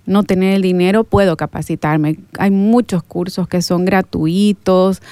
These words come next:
hay instituciones igual que, que, que te ofrecen espacios para crecer juntos. Es cuestión de actitud, me parece, Anita, ¿no?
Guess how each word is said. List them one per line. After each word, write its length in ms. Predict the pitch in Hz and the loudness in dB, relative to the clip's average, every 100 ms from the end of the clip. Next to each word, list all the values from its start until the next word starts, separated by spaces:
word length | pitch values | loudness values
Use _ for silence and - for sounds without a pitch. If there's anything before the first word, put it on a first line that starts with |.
| - - | -20 -6
hay 180 | 190 208 | 0 0
instituciones 720 | 196 180 165 170 - 180 190 180 | 0 -2 -4 -4 0 0 2 0
igual 520 | 170 - 107 165 180 | 0 -2 0 -2 -2
que, 320 | 175 160 - | -2 -2 -2
que, 160 | - 185 | -4 -4
que 160 | 202 | -2
te 120 | 190 175 | 0 -2
ofrecen 680 | - 196 208 214 - 175 | -2 0 2 2 0 0
espacios 540 | 165 - 180 185 208 - | 2 2 0 0 -2 -2
para 400 | 180 180 180 175 - - | -2 -2 -2 -4 -14 -8
crecer 440 | 175 175 - 190 | -4 -4 -2 -2
juntos. 800 | 175 233 247 247 226 214 196 190 - | -2 0 2 2 2 0 0 0 2
Es 120 | - | 2
cuestión 400 | 214 - 214 220 | 2 -2 -2 0
de 60 | |
actitud, 600 | 240 - - 170 - 202 196 | -2 -2 -8 -6 0 2 2
me 160 | 160 | -2
parece, 400 | - - - - | -6 -12 -12 -8
Anita, 420 | - 139 - - 160 | -4 -2 -2 -2 0
¿no? 220 | 180 | 0